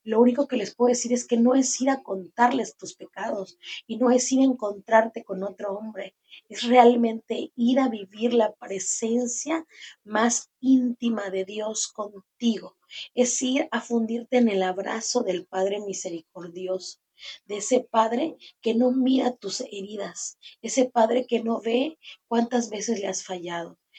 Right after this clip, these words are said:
ese Padre que no está llevando una tablita de esto se hizo bien, esto hizo mal, sino un Padre que está deseoso de una intimidad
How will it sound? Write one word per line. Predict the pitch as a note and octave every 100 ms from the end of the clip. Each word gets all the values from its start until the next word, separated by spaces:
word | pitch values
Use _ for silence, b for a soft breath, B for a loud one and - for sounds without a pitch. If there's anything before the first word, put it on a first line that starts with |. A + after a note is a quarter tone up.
| B -
ese | B3
Padre | B3 A#3 A3+ B3
que | A#3+ G3+
no | G#3+ G#3+ A3+ b b -
está | G3 - A3 - _
llevando | A3+ G#3+ A3+ A#3
una | A#3 A3+
tablita | A3 G3+ G#3 A3+ A3+ A3
de | G3+ -
esto | A3+ A3+ - B3
se | - A3+
hizo | - G#3
bien, | G#3+ G#3+ A3 A#3+
esto | F#4+ D4
hizo | G3 - F#3+
mal, | F#3+ F#3 F#3 _ b b b
sino | - A3+ A#3
un | B3
Padre | - A#3+ A#3+ B3
que | G#3+
está | F#4+ A3+ G#3+
deseoso | A#3 - - A3+ A#3 B3 - E4 - B B -
de | G3+
una | A3+
intimidad | A#3+ - F#3+ G3 F#3+ G3 G#3